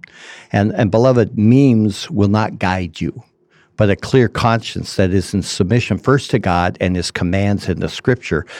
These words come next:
that will serve you well. Uh, many go down a path of either rebellion or godless submission, both sides. So I'm gonna rebel, it's my right, or I'm gonna just blindly submit to everything. Uh, I just preached in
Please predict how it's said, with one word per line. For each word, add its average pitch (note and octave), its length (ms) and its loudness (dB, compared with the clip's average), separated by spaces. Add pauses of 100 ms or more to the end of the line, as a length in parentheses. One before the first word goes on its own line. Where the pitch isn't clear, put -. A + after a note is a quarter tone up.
(180)
that A2+ 160 2
will C3 100 0
serve G2 400 0
you F#2 140 0
well. F2+ 500 -2 (400)
Uh, F2+ 140 0
many C3 300 4
go A2+ 160 2
down G2 240 0
a F#2 40 0
path G#2+ 400 -2
of F#2+ 140 -2
either F2 240 -2
rebellion G#2+ 720 0
or F2+ 140 -4
godless F2 760 -4 (120)
submission, G2+ 760 -2
both D3+ 220 4
sides. - 480 -4 (260)
So F2+ 340 2 (300)
I'm B2 140 4
gonna A#2 160 4
rebel, F#2+ 680 2
it's F2 220 -4
my F2+ 160 2
right, F#2+ 420 2
or G#2 440 2 (240)
I'm A#2 140 2
gonna C3+ 160 2
just F#2+ 360 -2
blindly F#2+ 560 2
submit F#2+ 400 -2
to - 240 -6
everything. F#2 600 -2
Uh, E2 260 -2 (140)
I G#2 100 2
just G#2+ 300 0
preached - 440 -2 (320)
in F2 320 -2